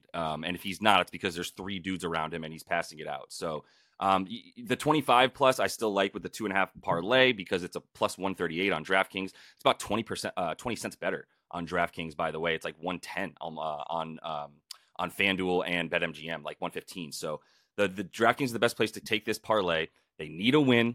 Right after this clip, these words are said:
They need to keep winning. They have the fifth worst record in the league, and they need to win at a fifty-one win pace the rest of the year just to break five hundred and stay there.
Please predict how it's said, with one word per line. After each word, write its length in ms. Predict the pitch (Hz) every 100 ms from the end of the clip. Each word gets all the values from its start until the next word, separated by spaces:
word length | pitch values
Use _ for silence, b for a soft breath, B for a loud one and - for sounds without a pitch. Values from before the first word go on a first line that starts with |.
| -
They 120 | 78
need 180 | 80 113
to 80 | 131
keep 220 | 135 120
winning. 400 | 110 107 104 107
They 120 | 90
have 200 | 80 82
the 120 | 80 - -
fifth 180 | 110
worst 220 | 110 110 117
record 260 | 110 113
in 60 | 110
the 100 | 104
league, 340 | 98 92 87 -
and 360 | 90 87 85 82
they 260 | 90 90
need 240 | 90 117 -
to 140 | 131
win 200 | 113 117
at 100 | 104
a 100 | 90
fifty-one 640 | - 151 - 165 160 143
win 200 | 113 117
pace 440 | - - 95 135 -
the 100 | 101
rest 220 | 95 -
of 100 | 85
the 80 | 85
year 400 | 85 92 175 - _ _ _ _ _ _ _
just 300 | - 131 -
to 80 | 113
break 260 | 117 110
five 240 | - 92 87
hundred 340 | 98 73 65 _ _
and 140 | 85 85
stay 240 | - 80
there. 160 | 67